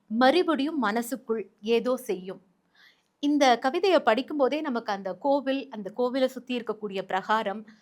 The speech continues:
நம்ம என்னெல்லாம் செய்வோம், எப்படி அப்படிங்கிற காட்சி கண் முன்ன நிழலாடும் இல்லையா? அதே சமயத்துல அந்த கோவில்ல போய் என்ன பண்ணணும்னு தெரியாத ஒருத்தனுக்கு கூட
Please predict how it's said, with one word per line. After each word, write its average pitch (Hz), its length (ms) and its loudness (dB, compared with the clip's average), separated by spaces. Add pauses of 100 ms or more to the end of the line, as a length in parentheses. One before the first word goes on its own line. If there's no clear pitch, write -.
நம்ம 220 220 -4
என்னெல்லாம் 254 540 0
செய்வோம், 214 440 -4
எப்படி 220 460 -4
அப்படிங்கிற 226 460 -8
காட்சி 233 560 -2 (160)
கண் 254 280 2
முன்ன 240 180 -4
நிழலாடும் 214 540 -4
இல்லையா? 180 400 -8 (240)
அதே 226 240 0
சமயத்துல 254 420 -6
அந்த 214 480 -4
கோவில்ல 269 420 2 (760)
போய் 359 180 2
என்ன 277 240 2
பண்ணணும்னு 294 520 2
தெரியாத 277 540 4
ஒருத்தனுக்கு 233 500 -2
கூட 294 340 0